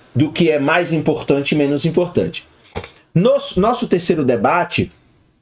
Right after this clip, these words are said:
sobre a política macroeconômica, portanto, concentra-se em saber se o Federal Reserve deveria ter seus poderes discricionários reduzidos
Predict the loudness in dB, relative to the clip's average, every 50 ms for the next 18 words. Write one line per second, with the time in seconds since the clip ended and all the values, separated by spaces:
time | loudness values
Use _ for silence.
0 | _ _ _ _ _ _ -14 -6 -4 -2 -2 0 0 2 2 2 0 0 0 0
1 | 2 2 0 0 0 0 2 2 2 -2 0 0 -2 0 0 0 0 2 2 0
2 | 0 0 -2 -4 -4 -6 -8 -4 -2 0 0 0 0 -2 -2 -4 -4 -4 _ _
3 | _ _ _ _ _ _ _ 0 0 0 2 2 0 0 2 2 0 0 0 0
4 | 0 2 0 0 0 0 0 0 2 2 0 0 0 0 0 0 0 2 2 2
5 | 2 2 2 0 0 0 0 0 2 2 2 2 2 0 0 -2 -4 -4 -8 _
6 | _ _ _ _ -8 0 0 2 2 2 2 2 2 0 0 0 -2 0 0 0
7 | 0 0 0 0 0 2 2 2 0 0 -2 -2 -2 -2 -2 -2 -2 0 0 0
8 | 0 0 0 0 0 2 2 0 0 0 -2 -4 -2 0 2 2 2 0 -2 -2
9 | -2 0 0 0 2 0 2 2 2 0 0 -2 -4 -8 -10